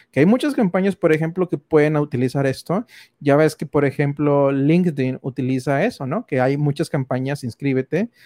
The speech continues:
pues los lleva a un formulario y a otro formulario, pues cada quien utiliza el suyo.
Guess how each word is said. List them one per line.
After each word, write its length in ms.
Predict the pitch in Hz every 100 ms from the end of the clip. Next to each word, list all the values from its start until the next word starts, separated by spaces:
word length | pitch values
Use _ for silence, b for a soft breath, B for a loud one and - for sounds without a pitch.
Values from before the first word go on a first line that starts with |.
| b b _
pues 220 | 135 127
los 180 | 139 131
lleva 200 | 135 143
a 20 |
un 100 | 156
formulario 880 | - 170 170 147 127 123 123 131 131
y 80 | 127
a 60 | 120
otro 220 | 160 147
formulario, 600 | - 147 131 123 120 127
pues 140 | -
cada 160 | 143 143
quien 180 | 156 147
utiliza 380 | 147 127 123
el 80 | 131
suyo. 360 | - 123 117